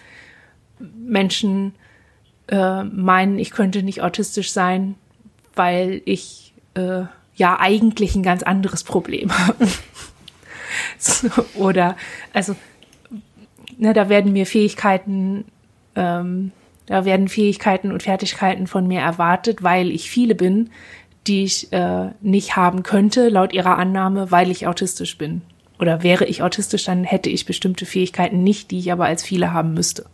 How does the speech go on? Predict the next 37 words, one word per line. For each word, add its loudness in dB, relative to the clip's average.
So, -8
also -2
so -2
ganz -2
komischer 0
Kuddelmuddel 6
und -2
so. -2
Und 2
es -2
hat 2
eben 2
ganz 0
viel 0
mit 2
Erwartungen 0
zu -10
tun. -6
Und -4
nichts 2
davon -2
hat -6
mit -4
der 0
direkten 0
Prüfung 2
oder 2
Kenntnis 2
zu -2
tun 2
oder -2
mit, -6
mit 4
mir, 4
mit 0
uns. -2
Ähm, -2